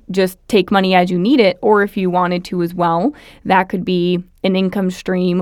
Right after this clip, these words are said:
where you can actually, you know, kind of calculate to, with certain, um, reasonability to pull, how much you can pull from it, you know, each month, each year,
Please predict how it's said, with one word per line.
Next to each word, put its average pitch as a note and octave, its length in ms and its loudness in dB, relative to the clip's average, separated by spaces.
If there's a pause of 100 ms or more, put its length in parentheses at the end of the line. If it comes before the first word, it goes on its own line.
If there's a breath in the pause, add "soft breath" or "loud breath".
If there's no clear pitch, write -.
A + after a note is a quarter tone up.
(100)
where F3 380 0
you F3 220 -2
can F#3 180 -6
actually, F3 560 -4
you F#3+ 120 -4
know, F#3 60 -2
kind F3+ 200 -6
of - 80 -10
calculate A#3+ 760 2 (240)
to, A3+ 260 2
with A3 200 2
certain, G#3+ 720 4 (100)
um, F3+ 340 2
reasonability G3+ 840 0 (300 loud breath)
to F#3 640 2
pull, C4+ 340 2
how G#3+ 160 4
much G#3+ 200 2
you G3 80 -2
can F#3 140 0
pull A#3+ 220 4
from A3+ 220 0
it, G#3+ 200 0
you - 80 -2
know, - 60 -6
each F#3 260 -6
month, G#3 240 0
each F#3 280 -8
year, F#3 300 -2